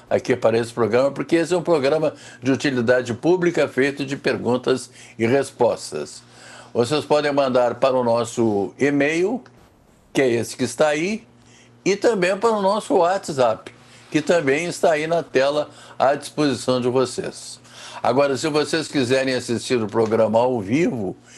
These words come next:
então vocês clicam ali no YouTube, no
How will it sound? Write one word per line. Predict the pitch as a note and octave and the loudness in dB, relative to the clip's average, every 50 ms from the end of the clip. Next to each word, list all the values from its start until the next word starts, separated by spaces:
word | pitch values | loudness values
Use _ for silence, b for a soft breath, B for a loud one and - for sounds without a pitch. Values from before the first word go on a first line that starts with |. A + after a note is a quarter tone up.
| B B B B | B B B B
então | C3 C3+ C3 A#2 - C#3+ D3 D3+ | 0 0 0 2 2 0 0 2
vocês | D3 D3 C#3 - - D3+ C#3 - | 0 0 0 0 -2 -4 -4 -4
clicam | - C3 C3 C#3 C#3+ C#3 - D3 C#3+ C#3 C#3 C#3 C#3+ B B B B B B - | -2 0 0 0 0 0 0 0 0 0 -2 -4 -8 B B B B B B 0
ali | - G#2+ A2+ B2 B2 | 0 2 2 2 2
no | A#2+ A#2 A2+ | 2 2 2
YouTube, | A2+ A2 - - C#3+ D3+ D#3+ D3+ C#3 C3+ | 0 0 -2 -2 -2 0 0 0 -2 0
no | B2+ A#2+ G#2+ G#2 G2 G2 G2 F#2+ F#2 F2+ E2 D#2+ E2 | 0 0 0 0 -2 -2 -2 -2 -2 -2 -4 -8 -10